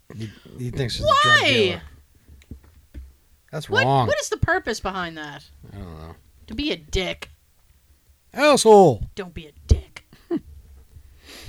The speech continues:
Speaker 1: Next one says, <laughs> "By no fault of my own, I bumped your car.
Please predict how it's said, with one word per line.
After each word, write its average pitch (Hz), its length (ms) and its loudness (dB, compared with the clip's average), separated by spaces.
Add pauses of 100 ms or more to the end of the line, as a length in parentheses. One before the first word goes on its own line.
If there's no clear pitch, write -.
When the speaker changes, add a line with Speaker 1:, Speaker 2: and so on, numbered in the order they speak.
(320)
Speaker 1:
Next 156 220 -6
one 185 140 0
says, 156 420 4 (240)
<laughs> 339 100 4 (540)
"By 151 140 2
no 196 240 4
fault 180 360 6
of 160 60 0
my 156 220 4
own, 131 340 0
I 151 160 -2
bumped 151 340 2
your 175 120 2
car. 156 500 8